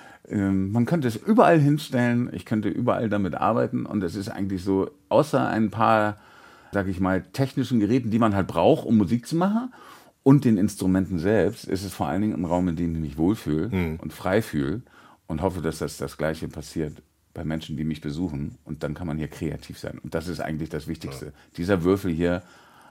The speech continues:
Speaker 1: am, fast im Wald ist meine Kreativzelle.
Speaker 2: Gut, dass ihr euch alle da draußen vorstellen könnt, wie diese Kreativzelle von innen aussieht.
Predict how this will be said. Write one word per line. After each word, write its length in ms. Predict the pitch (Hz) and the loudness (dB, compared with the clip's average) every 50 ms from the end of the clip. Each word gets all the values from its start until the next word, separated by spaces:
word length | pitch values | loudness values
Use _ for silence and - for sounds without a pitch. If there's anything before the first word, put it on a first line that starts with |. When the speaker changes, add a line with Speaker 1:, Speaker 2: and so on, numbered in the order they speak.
| _ - - | _ -10 -4
Speaker 1:
am, 340 | - 85 85 87 87 85 87 - _ _ | -2 0 2 0 0 -2 -6 -12 _ _
fast 380 | - - - 90 80 - - - | -14 -6 -4 -4 -4 -4 -6 -8
im 200 | - 82 87 85 | -4 -2 -2 0
Wald 300 | 76 73 71 73 73 71 | 0 -2 -2 -4 -6 -8
ist 180 | 67 - - - | -10 -12 -10 -8
meine 200 | 80 78 78 76 | -8 -8 -8 -10
Kreativzelle. 760 | - - 78 73 73 - 76 71 - - - - - - - _ _ _ _ _ _ _ _ _ | -8 -8 -8 -8 -8 -10 -12 -14 -14 -12 -14 -14 -14 -16 -20 _ _ _ _ _ _ _ _ _
Speaker 2:
Gut, 180 | - 87 78 90 | -12 -10 -6 -6
dass 120 | 85 90 | -4 -2
ihr 100 | 98 95 | 0 0
euch 120 | 95 90 | 0 2
alle 140 | 101 98 95 92 | 2 2 2 2
da 100 | 95 87 | 0 0
draußen 300 | 82 92 95 - - 92 | 0 0 0 0 -2 -4
vorstellen 440 | - 101 101 95 - 95 95 92 | -2 -2 -2 0 0 0 0 0
könnt, 280 | - - 90 90 78 80 | 0 -2 -4 -4 -4 -6
wie 80 | 82 90 | -6 -4
diese 240 | 87 90 87 87 78 | -4 -4 -6 -6 -8
Kreativzelle 680 | - - 95 90 85 - - 92 - - 98 92 92 | -6 -4 -4 -4 -4 -4 -8 -10 -4 -2 -2 -2 -2
von 140 | - - 92 | -4 -6 -6
innen 260 | - 101 95 92 90 | -4 -4 -2 -2 -4
aussieht. 480 | 82 82 95 110 117 - - 139 139 | -2 2 4 4 4 6 4 4 4